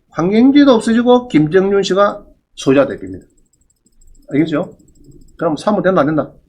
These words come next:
안 되겠죠? 그래서 이 급여라서 못 들어오는 겁니다. 들어가지 마세요. 어, 원인 밝기 전에는. 자, 넘어갑니다.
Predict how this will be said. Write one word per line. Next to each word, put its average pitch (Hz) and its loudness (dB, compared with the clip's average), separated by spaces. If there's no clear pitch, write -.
안 131 -4
되겠죠? 180 -4
그래서 208 -2
이 135 -2
급여라서 151 -2
못 104 -8
들어오는 135 -4
겁니다. 87 -10
들어가지 156 -2
마세요. 131 0
어, 107 -14
원인 113 -4
밝기 123 -6
전에는. 120 -8
자, 107 -4
넘어갑니다. 135 -4